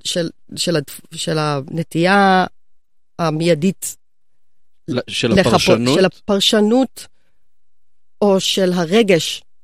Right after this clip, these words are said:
Speaker 2: מהמם.
Speaker 1: כאילו, של, של החיבור של, לתחושה ולרגש,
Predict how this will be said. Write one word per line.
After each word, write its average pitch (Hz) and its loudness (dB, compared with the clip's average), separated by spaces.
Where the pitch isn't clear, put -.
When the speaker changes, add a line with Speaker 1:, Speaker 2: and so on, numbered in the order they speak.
Speaker 2:
מהמם. 143 -4
Speaker 1:
כאילו, 226 6
של, 185 -2
של 202 -2
החיבור 196 0
של, 202 0
לתחושה 185 -2
ולרגש, 175 0